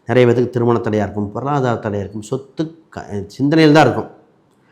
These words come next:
அதுல அந்த கடன்னு ஒண்ணு இருக்கும் பாருங்க, நிறைய பேர் கடன் அடைச்சு, இந்த, அது குறிப்பா இந்த சிம்மராசி இந்த காலகட்டத்திலலாம் சொத்தை வித்து கடன் அடைக்கிற மாதிரி பல பேத்துக்கு சூழ்நிலை ஏற்பட்டிருக்கு. பிஸ்னஸ்ல அப்படியே டைட் பண்ணிட்டு இருக்கு. இந்த மாதிரி பல இன்னல்கள் நடந்துட்டு இருக்க காலகட்டத்துல விடிவு காலத்தை ஏற்படுத்த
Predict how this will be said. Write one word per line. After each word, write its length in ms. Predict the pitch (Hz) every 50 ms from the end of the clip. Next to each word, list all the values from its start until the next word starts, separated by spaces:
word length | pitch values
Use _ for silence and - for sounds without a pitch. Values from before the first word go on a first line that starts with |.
| _ _
அதுல 180 | - 120 135
அந்த 160 | 135 123 117 - -
கடன்னு 400 | 127 120 135 160 165 175 180 175
ஒண்ணு 100 | 156 135
இருக்கும் 220 | 123 117 113 120 107
பாருங்க, 260 | 104 101 98 98 95
நிறைய 260 | 95 104 107 117 113
பேர் 140 | 120 117 -
கடன் 220 | 104 101 104 110
அடைச்சு, 320 | 110 92 98 113 - - -
இந்த, 220 | - 101 104 104 98
அது 120 | 98 110 -
குறிப்பா 220 | 135 131 135 -
இந்த 140 | 139 120 110
சிம்மராசி 400 | 104 - 120 127 131 127 120 -
இந்த 180 | 117 113 110 123
காலகட்டத்திலலாம் 760 | 117 120 120 120 117 110 107 107 - 107 107 107 104 95 90 - _ _ _ _ _ _ _ _ _ _ _ _ _ _ _ _ _ _ _ _
சொத்தை 380 | _ - 120 117 - - 151 135
வித்து 300 | 123 131 127 - 147 131
கடன் 220 | 131 120 113 117
அடைக்கிற 360 | 117 113 110 110 - 110 107
மாதிரி 260 | 104 104 123 127 113 -
பல 200 | 104 104 117 127
பேத்துக்கு 220 | 127 120 123 131
சூழ்நிலை 440 | 120 - - 117 110 110 104 104 104
ஏற்பட்டிருக்கு. 480 | 101 101 98 92 - - 87 - 87 - _ _ _ _ _ _ _ _ _ _ _ _ _ -
பிஸ்னஸ்ல 400 | 110 117 - - 175 175 - -
அப்படியே 560 | 127 104 104 - - - 160 151 156 160 170 170 160 - - - - - _ _ _ _
டைட் 280 | - 127 143 147 147 147
பண்ணிட்டு 280 | 143 131 123 117 101
இருக்கு. 180 | 110 110 110 113
இந்த 0 |
மாதிரி 200 | 117 123 120 117
பல 320 | 113 113 120 131 131 127
இன்னல்கள் 400 | 120 123 131 139 139 131 131 117
நடந்துட்டு 200 | 110 110 110 107
இருக்க 220 | 104 107 104 - 104
காலகட்டத்துல 480 | 107 104 101 92 95 - 98 107 123 - - _ _ _ _ _ _
விடிவு 240 | - 107 131 147 143
காலத்தை 320 | 139 127 120 110 - 113 104
ஏற்படுத்த 640 | 107 107 - 110 98 - - 110 117 - - -